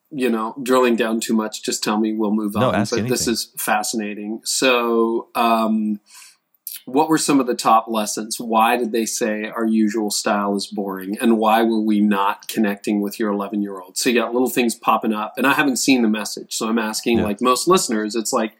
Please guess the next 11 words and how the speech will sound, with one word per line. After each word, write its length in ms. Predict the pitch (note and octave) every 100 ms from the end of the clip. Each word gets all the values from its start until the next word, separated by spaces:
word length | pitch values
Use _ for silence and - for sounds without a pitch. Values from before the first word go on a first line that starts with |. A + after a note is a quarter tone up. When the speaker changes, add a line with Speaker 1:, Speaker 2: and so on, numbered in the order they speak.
| - - - - -
Speaker 1:
"Yeah, 140 | B2+
this 120 | D3+
is 80 | D3+
really 320 | B2+ C3+ C3 A#2+
intriguing." 500 | A2+ - B2+ A2 -
So 420 | - - B2+ A2 - - - -
if 120 | D3
I 100 | D3
hired 320 | E3 F3 D#3+
a 60 | C3
YouTuber, 640 | A#2+ B2 - E3 G#2+ -